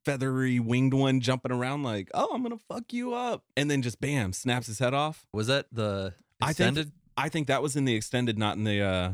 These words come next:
Speaker 1: theatrical release.
Speaker 2: I don't know that I noticed too many other things. I'm
Speaker 1: I think
Speaker 2: sure there
Speaker 1: when
Speaker 2: was
Speaker 1: she, uh,
Speaker 2: stuff in Malta,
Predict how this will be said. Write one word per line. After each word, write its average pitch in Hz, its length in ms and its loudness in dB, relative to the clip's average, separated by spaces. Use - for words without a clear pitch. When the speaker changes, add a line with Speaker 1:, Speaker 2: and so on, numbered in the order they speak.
Speaker 1:
theatrical 104 500 -2
release. 90 400 -8
Speaker 2:
I 160 140 2
don't 170 420 -2
know 143 140 2
that 151 120 2
I 117 80 2
noticed 107 520 -2
too 113 200 -4
many 95 340 -6
other 90 380 -8
things. 107 720 -6
I'm 127 140 2
Speaker 1:
I - 20 2
think - 40 2
Speaker 2:
sure 156 120 4
there 170 140 4
Speaker 1:
when 160 80 4
Speaker 2:
was 160 120 2
Speaker 1:
she, 214 160 -4
uh, 139 360 2
Speaker 2:
stuff 143 240 -8
in 117 160 -2
Malta, 107 460 -4